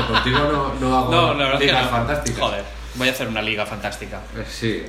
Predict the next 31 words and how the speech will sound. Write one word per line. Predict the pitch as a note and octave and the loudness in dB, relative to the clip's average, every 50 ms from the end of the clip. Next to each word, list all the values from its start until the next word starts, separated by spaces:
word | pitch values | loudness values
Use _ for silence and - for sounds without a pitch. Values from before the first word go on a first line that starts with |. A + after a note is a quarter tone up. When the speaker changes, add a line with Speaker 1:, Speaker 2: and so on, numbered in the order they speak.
| - | -8
Speaker 2:
¿Podemos | - B2+ D3 F3 G3+ | -6 -4 -4 -2 -2
hacer | G3 C4 | -2 -2
una | A3 D#3+ | 0 0
liga | C3 B2+ A#2+ A#2 | -2 -2 -2 -4
fantástica | B2 B2 B2 A2+ A#2 A#2+ A2+ G#2+ | -4 -4 -6 -6 -6 -4 -4 -4
de | G#2 - | -4 -4
curling? | - E3+ F3 D#3+ C3 A2 G2+ F#2+ - - - - - - - - - - - - - - - - - - - - - - - - - - - - - - - - - - - - - - - - - - - - - | -2 -2 -2 -2 -4 -6 -6 -8 -12 -16 -20 -20 -20 -20 -20 -20 -20 -20 -20 -20 -20 -20 -20 -20 -20 -20 -20 -20 -20 -20 -20 -20 -20 -20 -20 -20 -20 -18 -18 -18 -18 -20 -20 -20 -20 -20 -20 -20 -20 -20 -20 -16 -12
No. | G#2+ G#2 F#2 | -10 -8 -8
Speaker 1:
No | G2 G#2 G2+ | -8 -8 -6
sé | - A#2 | -6 -6
si | B2 A2 G#2+ | -6 -6 -8
la | F2 E2 | -8 -8
habrá, | F2 G#2 G#2+ - - - - - | -6 -4 -4 -4 -6 -8 -12 -12
o | G2 | -12
la | F#2+ - | -12 -12
tendremos | - F2+ F2 G2 G2 G2+ - | -12 -12 -10 -10 -10 -10 -10
que | G#2+ - | -12 -12
crear | - G2 F#2 F2+ F#2 | -10 -10 -10 -10 -12
nosotros. | F2+ F2+ - G2 - - - | -12 -12 -12 -12 -10 -12 -12
Speaker 2:
No, | - - | -14 -14
la | D2 D2+ D#2 - - | -16 -18 -18 -16 -14
creamos. | F#2+ F#2 F2 E2 - - - - - - - - - - - - - | -12 -12 -12 -12 -14 -16 -18 -20 -20 -20 -20 -20 -20 -20 -20 -6 0
Speaker 1:
Pero, | - D3 C#3+ D3+ D3 - - - C3+ B2 | 4 4 4 4 2 0 -4 -8 -8 -6
como | C3 C#3 C3 C3 C3 | -4 -2 0 0 2
te | B2+ C3 | 2 2
digo, | D3+ F3 F3 D#3 | 2 2 0 0
como | C3 B2+ A#2+ A#2+ A#2 A2+ | 0 0 0 2 0 0
no | A#2+ C#3 D3+ | 0 0 0
hay | D#3+ D#3+ D#3+ D3+ | 0 0 -2 -2
nadie | D#3 F3+ F3+ D3+ B2+ A#2 G#2+ F#2+ - | 0 0 0 0 0 0 0 -2 -2
con, | G#2+ G2 | -6 -8